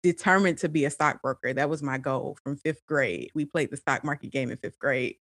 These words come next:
And so I wanted to be a stockbroker from that time.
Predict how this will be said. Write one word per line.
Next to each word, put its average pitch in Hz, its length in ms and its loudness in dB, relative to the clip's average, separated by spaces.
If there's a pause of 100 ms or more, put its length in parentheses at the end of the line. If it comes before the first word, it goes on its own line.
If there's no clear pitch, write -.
(280)
And 170 140 0
so 170 120 0
I 135 140 4
wanted 156 320 2
to - 80 -6
be 147 140 0
a 123 80 0
stockbroker 139 560 4
from 139 300 4
that 139 240 4
time. 143 480 2